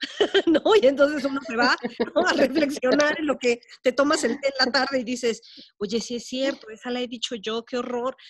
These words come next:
Yo sí, no sé ustedes, yo sí me he encontrado, porque no somos, nadie es perfecto. O sea, yo sí me he encontrado, por ejemplo, leyendo algunas de las frases cuando, cuando las empecé a leer y ya quiero tener el libro,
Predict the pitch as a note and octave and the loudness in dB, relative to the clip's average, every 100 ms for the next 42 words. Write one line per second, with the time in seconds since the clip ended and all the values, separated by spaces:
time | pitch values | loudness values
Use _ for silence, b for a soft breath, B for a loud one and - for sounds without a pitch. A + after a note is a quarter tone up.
0 | - C#4 - D#4+ D4+ C#4+ D4 D4+ - A#3+ | -6 -4 0 -2 -2 -8 -8 -10 -6 -6
1 | A#3 C4 C#4+ - C#4+ D4 C#4 A#3+ A#3 A#3+ | -6 -6 -8 -8 -8 -8 -8 -8 -8 -8
2 | B3+ C#4+ - E4+ E4 C#4+ D4+ E4 - E3+ | -10 -10 -10 -10 -8 -8 -8 -8 -10 -12
3 | F#3+ - - _ - - - A#3 E4 G4 | -16 -16 -20 _ -20 -10 -6 -4 -2 -2
4 | F4+ E4 E4+ C4 A#3 A3+ A#3+ - G#3 A#3+ | -2 -6 -8 -4 -4 -4 -8 -12 -10 -8
5 | A3+ A#3 G#3+ A3+ B3 C4+ B3+ C4 C4 F#3 | -6 -6 -6 -6 -6 -6 -6 -8 -8 -12
6 | - G#3 G#3+ G#3 F#3+ F3+ F3 - F3 E3+ | -10 -10 -10 -12 -10 -10 -10 -10 -12 -10
7 | F3+ F#3 G#3 A3 A#3+ B3 B3 G#3+ B3 - | -12 -12 -12 -8 -4 -4 -4 -8 -8 -4
8 | C4 B3+ A3 A3 A3 G3 E3+ F3 | -4 -4 -8 -8 -8 -8 -10 -12